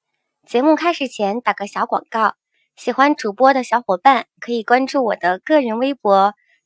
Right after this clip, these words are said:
搜索“小贤喵Sherry”，那个戴着耳机侧脸的妹纸就是我哦。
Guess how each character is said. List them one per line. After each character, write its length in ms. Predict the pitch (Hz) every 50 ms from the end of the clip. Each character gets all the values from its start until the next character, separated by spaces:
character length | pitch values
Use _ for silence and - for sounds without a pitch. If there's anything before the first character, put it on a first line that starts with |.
| _ -
搜 120 | - 247
索 200 | 240 - 214 196 196 214 -
“小 280 | - - - 214 - -
贤 240 | - - - 190 190
喵 240 | 208 233 269 302 320
Sherry”， 500 | 320 - - 339 339 339 339 302 - - _ _ _ _ _ _ _ _ _
那 160 | 294 285 254
个 100 | 233 233
戴 180 | 233 - 302 277
着 120 | - 240
耳 160 | 226 208 185
机 280 | 190 - - 277 285 294
侧 180 | - - 339 320
脸 180 | 294 262 214 202
的 80 | 202
妹 240 | 240 294 330 320 277
纸 300 | - - 233 208 - -
就 140 | _ - 285
是 160 | 269 - 269
我 100 | 247 220
哦。 340 | 190 180 175 185 - 277 -